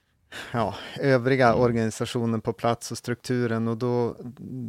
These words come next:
Speaker 1: då, det är ju en väg rakt in i utbrändhet för den här stackars
Speaker 2: Ja.
Speaker 1: personen.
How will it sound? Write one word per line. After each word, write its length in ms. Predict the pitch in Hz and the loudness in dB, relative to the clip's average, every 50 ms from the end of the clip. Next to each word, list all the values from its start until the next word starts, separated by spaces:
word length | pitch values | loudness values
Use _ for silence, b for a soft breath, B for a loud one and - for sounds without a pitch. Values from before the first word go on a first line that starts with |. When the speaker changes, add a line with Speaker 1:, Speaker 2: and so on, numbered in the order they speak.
| 110 113 | -6 -2
Speaker 1:
då, 260 | 127 120 120 117 - | 0 2 2 2 2
det 160 | 107 117 123 | 2 2 2
är 80 | 127 123 | 4 6
ju 240 | 123 117 117 113 110 | 6 6 4 4 2
en 440 | 107 - 120 117 113 113 110 107 104 98 104 - | 0 0 0 0 0 0 0 -2 -2 -4 -6 -8
väg 520 | 165 120 104 123 120 117 113 113 104 110 110 | -6 -2 2 4 4 4 4 2 0 0 0
rakt 320 | 117 117 113 - - - | 0 0 0 -2 -6 -6
in 160 | 113 113 110 | -4 -2 -2
i 40 | 110 | -2
utbrändhet 880 | 113 123 120 - - - - 117 117 113 110 104 120 131 120 113 - - | -2 -2 -4 -4 -6 -4 -2 0 0 0 0 2 2 2 2 0 -2 -8
för 140 | - 120 | -10 -8
den 120 | 107 107 107 | -6 -4 -4
här 80 | 107 | -6
stackars 340 | 104 - - 110 - - - | -6 -6 -6 -8 -6 -6 -6
Speaker 2:
Ja. 80 | 76 73 | -4 -4
Speaker 1:
personen. 520 | - - 120 120 123 117 107 101 104 104 | -4 -4 -4 -4 -2 -4 -4 -4 -6 -8